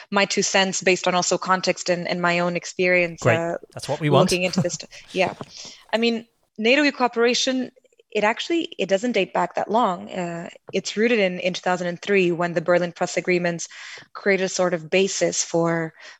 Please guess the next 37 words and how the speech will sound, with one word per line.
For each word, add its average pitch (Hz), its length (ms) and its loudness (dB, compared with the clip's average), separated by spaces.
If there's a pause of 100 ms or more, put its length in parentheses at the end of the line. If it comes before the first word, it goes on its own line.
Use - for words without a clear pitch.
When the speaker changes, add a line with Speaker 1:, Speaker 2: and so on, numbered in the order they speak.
Speaker 1:
practical 196 540 0
work. 185 400 4
So 170 420 2 (800)
basically, 208 540 6
they 196 160 6
allowed 185 280 6
for - 180 0
E 208 140 0
U-led 190 460 6 (120)
crisis - 380 0
management 214 400 2
operations 175 720 2 (220)
to 214 120 -2
have 196 140 2
access 185 320 0
to - 100 -4
nato 185 220 4
planning 175 340 0
capabilities. 175 580 2
This - 160 -4
was 180 180 -2
only 247 300 6
in 208 60 2
two - 80 -6
thousand 185 260 2
and 175 100 -6
three. - 300 2
Speaker 2:
Wow. 120 220 2 (520)
Speaker 1:
Considering 196 500 4
that 180 320 4 (420)
nato 202 520 6 (220)
dates 180 260 4
from 180 220 0
forty-nine 190 840 2
and 185 160 0
the 180 160 0
E 185 60 0